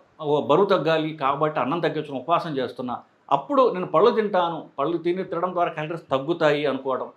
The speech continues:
పళ్ళ జ్యూస్ తాగడం, లేకపోతే నేను బ్రేక్‌ఫాస్ట్ మానేశాను డాక్టర్ గారు, పళ్ళ రోజు పొద్దున్నే,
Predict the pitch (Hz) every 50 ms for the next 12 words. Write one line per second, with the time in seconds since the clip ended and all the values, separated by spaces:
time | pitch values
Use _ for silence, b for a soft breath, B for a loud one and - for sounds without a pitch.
0 | _ _ _ _ - 139 151 180 185 190 165 127 117 135 175 220 202 - - -
1 | 156 139 127 127 123 127 127 - _ _ _ _ b b b b - 147 143 -
2 | - 175 - 175 151 147 135 117 131 170 180 - 196 175 - - 151 143 139 139
3 | 131 - 135 127 123 123 123 - - 127 123 117 110 113 110 - _ _ _ -
4 | 131 139 151 160 147 123 120 131 143 151 160 156 156 147 135 131 139 147 143 127
5 | 123 123